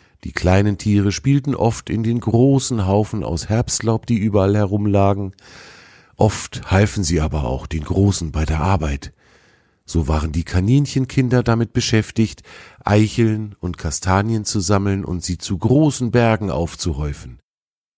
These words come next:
Torm, der älteste der Bäume, stand auf seiner Lichtung und erfreute sich an der Geschäftigkeit der Tiere.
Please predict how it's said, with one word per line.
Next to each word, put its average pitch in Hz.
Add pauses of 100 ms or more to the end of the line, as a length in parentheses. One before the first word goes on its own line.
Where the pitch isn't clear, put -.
(280)
Torm, 78 (440)
der 80
älteste 117
der 107
Bäume, 92
stand 104
auf 95
seiner 80
Lichtung 90 (400)
und 92
erfreute 85
sich 90
an 113
der 131
Geschäftigkeit 82
der 92
Tiere. 69